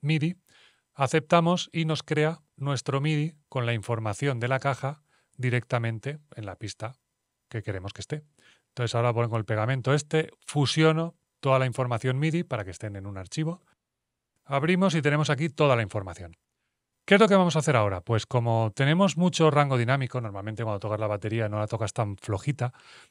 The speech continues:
lo que vamos a hacer es llevar esto a un punto con menos dinámica. Sería algo así como comprimir, que no es comprimir, como quitarle dinámica. Entonces vamos a, por ejemplo, dejarlo por ahí, que seguimos respetando mucha información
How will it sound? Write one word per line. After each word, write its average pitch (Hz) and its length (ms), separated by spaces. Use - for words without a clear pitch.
lo 131 200
que 120 100
vamos 123 220
a 135 40
hacer 135 180
es 127 80
llevar 120 260
esto 147 460
a 131 120
un 135 140
punto 147 320
con 139 140
menos 123 220
dinámica. 123 440
Sería 110 240
algo 117 140
así 123 200
como 123 280
comprimir, 110 680
que - 100
no 98 100
es 95 60
comprimir, 101 520
como 104 300
quitarle 113 460
dinámica. 98 540
Entonces 104 320
vamos 101 300
a, 107 260
por - 180
ejemplo, 120 680
dejarlo 117 400
por 113 160
ahí, 131 240
que 120 140
seguimos 113 360
respetando 113 540
mucha 123 380
información 101 720